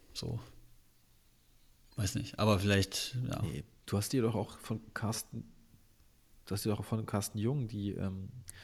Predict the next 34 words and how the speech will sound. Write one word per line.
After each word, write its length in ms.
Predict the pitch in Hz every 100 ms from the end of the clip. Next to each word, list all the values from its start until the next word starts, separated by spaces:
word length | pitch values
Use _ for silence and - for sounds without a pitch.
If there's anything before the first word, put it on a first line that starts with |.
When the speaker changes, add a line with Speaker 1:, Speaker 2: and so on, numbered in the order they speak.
| - - - -
Speaker 2:
die 360 | 92 85 -
C 200 | - -
J, 300 | 113 151 -
äh, 300 | - - 76
Flexion-Mikroskope 1040 | 107 147 - 113 95 92 - - - 98 -
angeguckt. 500 | 90 98 95 - - - - - -
Speaker 1:
Ja, 120 | - - -
also 180 | 120 117
ich 80 |
hab 160 | 135 -
die, 200 | 120 - - - -
<clears throat> 280 | 175 147 139
ähm, 280 | 139 123
beim 240 | 120 113 113
Curriculum 460 | 110 131 165 151
hatten 160 | 131 160
wir 80 | 151
mal 100 | 131
eins, 220 | 131 151
das 260 | 120 - -
ist, 340 | 120 117 117
aber 280 | 110 98 -
eins, 260 | 107 117
ja, 220 | 110 110 120
hm, 120 | 120 120 - - - -
konnte 200 | 117 117
ich 80 |
mir 80 | 120
leider 180 | 107 117
immer 100 | 117
nicht 140 | 107 78
angucken 380 | 147 139 147
und 100 | 120
ich, 120 | 110